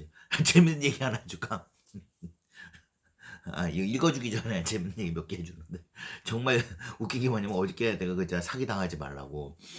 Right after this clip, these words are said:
어, 내가 여러 번 사기 친 것도 아니고 진짜 사기당하지 말란 얘기잖아. 어저께 하도 사기꾼들이 많으니까. 그랬더니 동영상을 탁 올렸는데 진짜 웃긴 게 뭔지 알아? 내가 있잖아. 학원 강사들하고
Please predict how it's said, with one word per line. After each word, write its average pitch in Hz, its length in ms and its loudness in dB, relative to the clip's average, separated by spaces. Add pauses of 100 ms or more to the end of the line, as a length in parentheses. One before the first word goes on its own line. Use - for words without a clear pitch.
(720)
어, 80 360 2
내가 98 160 0
여러 98 160 4
번 104 100 2
사기 117 340 -2
친 151 200 -4
것도 139 180 0
아니고 92 280 0
진짜 90 180 -8
사기당하지 139 640 0
말란 90 340 0
얘기잖아. 67 920 -6
어저께 73 600 -8
하도 165 200 -6
사기꾼들이 190 460 2
많으니까. 76 920 -4 (360)
그랬더니 120 600 2 (200)
동영상을 127 440 2
탁 180 200 6
올렸는데 113 680 4 (300)
진짜 160 360 4
웃긴 131 240 2
게 120 100 4
뭔지 110 280 0
알아? 101 100 0
내가 95 140 0
있잖아. 95 380 -4 (220)
학원 123 260 -4
강사들하고 78 1040 -8